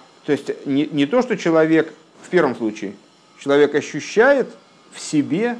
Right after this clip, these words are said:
божественность. За счёт этого размышле-, размышления пробуждается в нём вот, а, ощущение родства с божественностью. Так что не знаю, можно, можно ли так формулировать. И поэтому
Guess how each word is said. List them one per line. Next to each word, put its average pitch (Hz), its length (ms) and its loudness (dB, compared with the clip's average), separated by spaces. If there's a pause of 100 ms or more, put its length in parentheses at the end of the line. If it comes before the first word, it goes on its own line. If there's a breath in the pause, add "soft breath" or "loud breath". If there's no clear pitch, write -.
(380)
божественность. 127 680 -2 (2250)
За 135 140 4
счёт 165 180 0
этого 131 260 0
размышле-, 135 560 -2
размышления 156 720 -2
пробуждается 147 1080 -2
в 117 80 -6
нём 110 260 -4 (540)
вот, 120 360 -4
а, 113 200 2
ощущение 120 640 -2
родства 120 500 -2
с 113 60 -6
божественностью. 110 600 -8
Так 117 140 -8
что - 180 -16 (680 loud breath)
не 107 100 -10
знаю, 104 320 -8
можно, 101 340 -12 (220)
можно 104 240 -10
ли 101 100 -6
так 95 180 -10 (380)
формулировать. 95 540 -8 (840 loud breath)
И 170 140 4
поэтому 247 1000 2